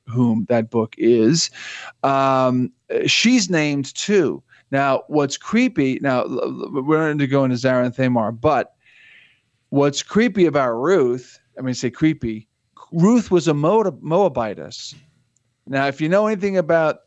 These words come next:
the Moabites and the Ammonites, you know that there's something creepy there. The Moabites and the Ammonites were forbidden to go into the temple.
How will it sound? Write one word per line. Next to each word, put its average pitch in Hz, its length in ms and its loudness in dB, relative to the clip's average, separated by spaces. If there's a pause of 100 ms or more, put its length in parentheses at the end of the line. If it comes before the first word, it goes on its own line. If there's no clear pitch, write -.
(160)
the 131 220 -6
Moabites 135 1040 -2 (460)
and 139 160 -2
the - 160 -4
Ammonites, 127 960 -2 (640)
you 147 160 4
know 165 160 4
that 156 160 2
there's 147 160 2
something 151 340 0
creepy 160 460 -2
there. 90 420 -4 (460)
The 135 80 2
Moabites 196 500 2
and 175 80 -2
the 165 120 -2
Ammonites 165 520 0
were 143 220 0
forbidden 165 560 0
to 143 140 -8
go 139 220 2
into 135 160 -4
the 117 120 -8
temple. 120 520 -4